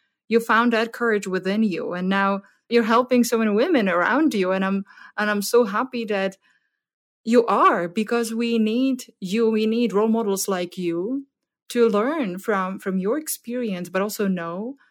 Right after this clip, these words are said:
that it's okay to pursue our dreams and wants, but at the same time, not compromise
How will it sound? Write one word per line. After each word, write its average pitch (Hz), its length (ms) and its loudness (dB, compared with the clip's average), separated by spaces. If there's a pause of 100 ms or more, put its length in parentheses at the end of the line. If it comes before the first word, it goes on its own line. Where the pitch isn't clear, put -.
(160)
that 196 100 2
it's 233 160 0
okay 214 640 -2 (680)
to 185 460 -4 (300)
pursue 226 500 0
our 180 300 0
dreams 208 420 -4
and 190 160 -2
wants, 180 480 -6
but 202 140 -2
at 185 80 0
the 180 100 -4
same 208 420 -4
time, 185 560 -10 (1000)
not 202 320 -2
compromise 190 880 -4